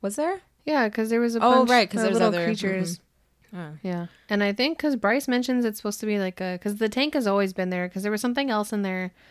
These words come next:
Speaker 2: I think it was a Kelpie, and they're
Speaker 1: Mm-hmm.
Speaker 2: like, "Absolutely not." And Bryce got, like, rid of it. She, like,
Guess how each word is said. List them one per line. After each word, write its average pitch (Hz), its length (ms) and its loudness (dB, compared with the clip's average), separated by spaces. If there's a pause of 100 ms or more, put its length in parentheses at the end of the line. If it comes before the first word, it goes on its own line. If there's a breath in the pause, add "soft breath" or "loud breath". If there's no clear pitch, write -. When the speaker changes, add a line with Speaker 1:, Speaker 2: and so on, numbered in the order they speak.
(280 soft breath)
Speaker 2:
I 226 60 0
think 269 140 4
it 247 100 4
was 220 220 4
a 233 80 2
Kelpie, 190 640 -4
and 202 180 -4
they're 190 80 0
Speaker 1:
Mm-hmm. 185 80 -2
Speaker 2:
like, 185 160 -6
"Absolutely 190 400 -2
not." 180 240 -4
And 185 80 -6
Bryce 180 240 -2
got, 185 200 -4
like, 190 180 -8
rid 175 100 -4
of 175 120 -6
it. 180 160 -6
She, 185 160 -6
like, 180 260 -6